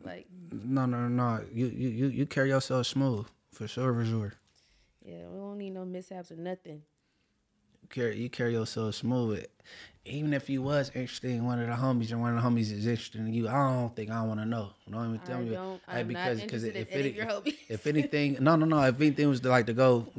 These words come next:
Speaker 2: like, s-, man, ah, man, I ain't trying to.
Speaker 1: 'Cause I'ma tell you this, that would put you in a bad position.
Speaker 2: Right.
Speaker 1: And then, you
Speaker 2: Mm.
Speaker 1: know, it's just like,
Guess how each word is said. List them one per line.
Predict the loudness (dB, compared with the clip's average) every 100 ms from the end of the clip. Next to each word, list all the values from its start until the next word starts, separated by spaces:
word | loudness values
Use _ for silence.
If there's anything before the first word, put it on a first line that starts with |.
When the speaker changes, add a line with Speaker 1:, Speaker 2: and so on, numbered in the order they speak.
| -8 0
Speaker 2:
like, | 2 2
s-, | 0 -6
man, | -6 -2 -2
ah, | -4 -8
man, | -10 -10 -6
I | -4 -4 -6
ain't | -10
trying | -14 -16
to. | -12
Speaker 1:
'Cause | -8 -4
I'ma | -2 0
tell | 2
you | 2 2
this, | 4 4 2 -6 -14 -20 _ _ _ _ -12
that | 4 6 6 4
would | -4
put | -2 -2 -2
you | -4
in |
a | 0
bad | 2 2 2
position. | -4 -4 -4 -6 -8 -4
Speaker 2:
Right. | -2 -2 -4 -8
Speaker 1:
And | -8 -2
then, | 0 0 -4
you | -6
Speaker 2:
Mm. | -2
Speaker 1:
know, | 0 0
it's | 0
just | -4 -4 -2
like, | -2 -2 -6